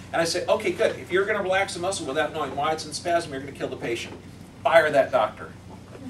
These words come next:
And then they're all going, "What do you mean? What do you mean?" Okay, so now you're all biomechanics. Let's talk about proprioception now.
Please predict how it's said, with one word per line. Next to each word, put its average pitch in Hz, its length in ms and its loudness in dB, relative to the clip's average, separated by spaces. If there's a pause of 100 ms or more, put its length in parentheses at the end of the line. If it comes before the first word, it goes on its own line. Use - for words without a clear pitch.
(140)
And 151 80 -4
then 160 120 0
they're 165 140 8
all 165 100 6
going, - 220 0
"What - 200 4
do 480 60 2
you 480 120 4
mean? 466 320 4
What - 80 -2
do 349 60 2
you 349 60 2
mean?" - 280 -6 (280)
Okay, - 260 2
so 185 160 0
now 165 120 2
you're 160 240 2
all 208 120 6
biomechanics. 202 880 -4
Let's 185 220 -4
talk 240 340 -2
about 180 360 -2
proprioception - 720 -4
now. 107 160 -10